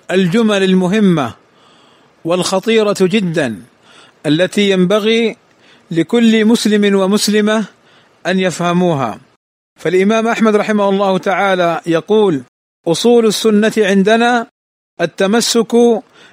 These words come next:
بما كان عليه أصحاب رسول الله صلى الله عليه وسلم والاقتداء بهم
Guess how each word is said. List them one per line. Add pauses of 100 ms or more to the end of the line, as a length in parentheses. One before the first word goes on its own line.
بما
كان
عليه
أصحاب
رسول
الله
صلى
الله
عليه
وسلم (540)
والاقتداء
بهم